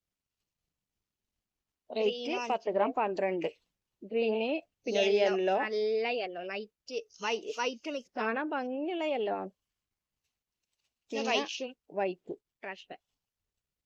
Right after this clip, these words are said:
Speaker 2: പിന്നെ ലാസ്റ്റ് വന്നിട്ടുള്ളത്
Speaker 1: ഒരു പീച്ച്.
Speaker 2: പീച്ച്.
Speaker 1: പീച്ച് പോലത്തെ.
Speaker 2: പീച്ച് കളർ.
Speaker 1: അല്ലോ, വീഡിയോ കാണുന്ന കളർ അല്ല.
Speaker 2: വീഡിയോ കാണുന്ന കളർ അല്ല, പീച്ച് ആണ്.
Speaker 1: കുറച്ചും കൂടി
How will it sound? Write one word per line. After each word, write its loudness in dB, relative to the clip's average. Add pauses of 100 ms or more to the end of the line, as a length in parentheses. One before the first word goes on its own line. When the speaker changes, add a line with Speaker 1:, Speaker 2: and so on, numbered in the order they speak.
(1200)
Speaker 2:
പിന്നെ -4
ലാസ്റ്റ് -6
വന്നിട്ടുള്ളത് -6 (1080)
Speaker 1:
ഒരു -14
പീച്ച്. -12 (360)
Speaker 2:
പീച്ച്. -6
Speaker 1:
പീച്ച് -12
പോലത്തെ. -10 (340)
Speaker 2:
പീച്ച് -6
കളർ. 0 (240)
Speaker 1:
അല്ലോ, -2
വീഡിയോ 0
കാണുന്ന -4
കളർ -4
അല്ല. -8 (200)
Speaker 2:
വീഡിയോ 0
കാണുന്ന -2
കളർ 0
അല്ല, 2
പീച്ച് -4
ആണ്. 2
Speaker 1:
കുറച്ചും 0
കൂടി -2